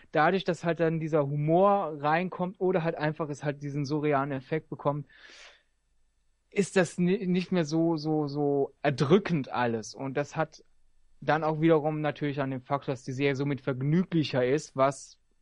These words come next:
manche dann vielleicht wieder behaupten würden, zum Beispiel die True Detective-Macher, „Oh, weil eine Serie Spaß macht, kann sie nicht intelligent sein.“ Ich hingegen sag, gerade dadurch, dass die Serie mich hier bei der Stange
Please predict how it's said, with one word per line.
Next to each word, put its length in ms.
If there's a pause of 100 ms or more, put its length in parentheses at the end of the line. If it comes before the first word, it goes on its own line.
manche 540
dann 200
vielleicht 400
wieder 160
behaupten 400
würden, 480 (760)
zum 140
Beispiel 260 (260)
die 100
True 240
Detective-Macher, 840
„Oh, 300
weil 180
eine 120
Serie 400
Spaß 440
macht, 200 (100)
kann 240
sie 120
nicht 180
intelligent 520 (240)
sein.“ 100
Ich 100
hingegen 260
sag, 160
gerade 380
dadurch, 300
dass 160
die 80
Serie 280
mich 240
hier 100
bei 120
der 120
Stange 540